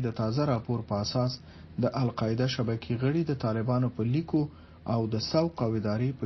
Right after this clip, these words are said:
جوړښتونو کې مدغم شوي دي. تاسو د امریکا غږ آشنا راډیو نه خبرونه اورئ. د امریکا د سنا مجلس د سه شنبې په ورځ په ملګرو ملتونو کې د جمهور رئیس جو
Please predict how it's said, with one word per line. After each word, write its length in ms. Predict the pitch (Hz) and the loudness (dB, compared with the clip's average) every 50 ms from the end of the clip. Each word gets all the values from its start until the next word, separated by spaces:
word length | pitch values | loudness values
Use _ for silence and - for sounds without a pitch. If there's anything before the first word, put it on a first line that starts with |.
| 107 113 | -2 -2
جوړښتونو 520 | 104 101 98 98 - - - 127 120 117 113 | 0 -2 -2 -4 -4 -2 -2 0 0 -2 -2
کې 80 | - 127 120 120 | -2 0 0 0
مدغم 280 | 113 101 110 98 95 - - - | 0 0 -2 -2 -2 -2 -2 -2
شوي 220 | 101 95 98 95 98 104 | -2 0 -2 -2 -2 -2
دي. 100 | 101 - - - - - - - - - - - - - - - - - - - - - - - - - | -2 -2 -6 -12 -18 -18 -18 -18 -18 -18 -16 -16 -16 -16 -16 -18 -18 -16 -16 -16 -16 -16 -16 -14 -2 2
تاسو 320 | 135 135 131 - - 151 147 135 | 2 2 2 2 2 0 2 2
د 180 | 123 113 113 - - - 117 | 2 0 0 -2 0 0 0
امریکا 320 | 113 113 110 - - 123 120 120 | 0 0 0 0 2 0 2 2
غږ 160 | 143 143 131 - - - 117 110 110 | 0 -2 -2 -4 -4 -2 0 0 0
آشنا 240 | - - - 131 117 107 | 0 0 0 0 0 2
راډیو 340 | 98 90 98 101 101 104 104 107 | 0 -2 -2 -2 -2 0 0 0
نه 60 | 117 - - - - - - - - - | -2 -4 -6 -12 -16 -16 -12 -8 -4 -4
خبرونه 380 | 107 98 107 104 101 98 98 92 92 | -2 -2 -2 -2 0 0 0 0 0
اورئ. 220 | 95 98 98 95 95 - - - - - - - - - - - - - - - - - - - - - - - - 123 | 0 0 0 -2 -2 -4 -10 -16 -18 -16 -16 -16 -16 -16 -16 -16 -16 -14 -14 -14 -14 -14 -14 -14 -14 -14 -8 -2 2 4
د 20 | 131 131 135 | 6 6 6
امریکا 340 | 143 143 143 - - 175 170 165 156 | 4 2 2 2 4 4 4 4 2
د 20 | 147 131 - | 0 0 0
سنا 220 | 143 135 151 160 160 156 | 2 2 2 2 2 2
مجلس 320 | 147 135 131 - 147 143 - - | 0 0 0 -2 -2 -2 -2 -4
د 40 | - 127 - | -4 -4 0
سه 100 | - 160 160 - | 0 0 2 2
شنبې 300 | - 131 120 113 120 110 110 | 2 2 2 2 0 -2 -2
په 40 | - 117 | -2 0
ورځ 200 | 113 123 131 143 170 156 - | 2 2 2 2 0 0 0
په 60 | 123 120 120 | 0 0 2
ملګرو 340 | 110 110 117 147 160 151 131 120 | 0 0 2 2 4 4 4 4
ملتونو 400 | 113 110 110 - - 131 135 143 131 | 2 2 0 0 0 0 0 0 0
کې 100 | - 151 147 135 | 0 0 0 0
د 40 | 127 117 - | 0 0 0
جمهور 300 | 113 110 113 113 139 131 135 | 0 0 0 0 0 2 2
رئیس 160 | 127 117 107 - | 2 2 2 0
جو 80 | 120 | 0